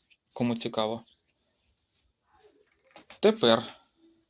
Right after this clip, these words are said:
ось таких ось є двісті п'ятдесят три штучки. Ціна така ж сама. Сто шістдесят дві штучки, тут іде комплектами. Кого цікавить.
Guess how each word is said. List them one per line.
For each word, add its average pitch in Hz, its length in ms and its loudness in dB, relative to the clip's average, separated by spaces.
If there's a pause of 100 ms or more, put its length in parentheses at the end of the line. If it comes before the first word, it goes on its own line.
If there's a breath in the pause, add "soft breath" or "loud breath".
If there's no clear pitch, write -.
(880)
ось 156 220 2
таких 135 340 -4
ось 139 160 0
є 147 180 0
двісті 143 400 -2
п'ятдесят 139 480 0
три 143 140 -2
штучки. 147 540 -2 (120)
Ціна 135 300 -2
така 131 220 0
ж 127 100 -4
сама. 131 440 -4 (640 loud breath)
Сто - 320 0
шістдесят 135 580 2
дві 120 180 -2
штучки, 170 300 0
тут - 140 -10
іде 131 160 2
комплектами. 131 760 0 (2000)
Кого 120 180 0
цікавить. 117 540 -2